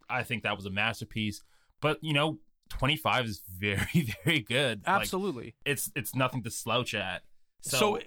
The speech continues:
Speaker 2: it becomes like, what do you think about it as well? You know what I mean? Like, because it's like, how are you, like, how do you perceive your own victory at that point? Like, is it, my big question is, is it a-, an authentic thing? I think with Macklemore, it was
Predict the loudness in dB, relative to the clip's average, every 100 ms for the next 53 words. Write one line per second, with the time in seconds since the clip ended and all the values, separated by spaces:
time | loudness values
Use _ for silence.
0 | -2 0 2 2 2 0 2 2 0 2
1 | 2 2 0 0 0 -2 -2 -2 0 0
2 | 2 2 0 -2 -8 _ _ -4 -4 2
3 | 2 2 -2 -6 0 2 2 2 -2 0
4 | 2 2 0 -2 0 -2 -4 -2 -2 0
5 | 0 2 2 0 2 2 2 2 0 -4
6 | -12 _ _ _ _ _ _ _ _ _
7 | -2 0 2 2 2 2 -2 0 0 0
8 | 0 2 2 2 2 0 0 -2 -2 -4
9 | -4 -6 -4 -4 -4 -6 -6 -8 -2 -2
10 | -2 -2 0 0 0 -2 -4 -16 -18 2
11 | 4 4 2 0 0 2 0 2 0 2
12 | 0 2 -2 -4 -12 -6 0 2 2 -2
13 | -4 -8 -4 -4 0 0 -2 -6 -2 0
14 | 0 -4 -4 -2 -2 -6 -8 -12 -14